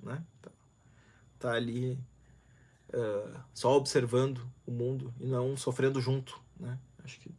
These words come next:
sofrer junto, que aliás é uma categoria que a Malabou também desenvolve nesse livro dos novos feridos,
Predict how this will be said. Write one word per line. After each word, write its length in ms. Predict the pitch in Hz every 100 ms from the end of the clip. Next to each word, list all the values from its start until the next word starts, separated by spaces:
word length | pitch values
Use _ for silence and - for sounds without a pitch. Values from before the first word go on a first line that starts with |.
| -
sofrer 440 | - 131 151 185
junto, 440 | 165 160 226 - -
que 100 | 135
aliás 260 | 131 143
é 20 | 156
uma 100 | 143
categoria 400 | 135 135 131 139
que 80 |
a 40 | 135
Malabou 380 | 131 131 127 139
também 320 | 131 131 127
desenvolve 540 | 135 131 127 160 196 - - - - - - - - -
nesse 260 | 127 123
livro 280 | 123 127 127
dos 160 | 123 120
novos 360 | 117 120 123
feridos, 600 | - 120 135 - - -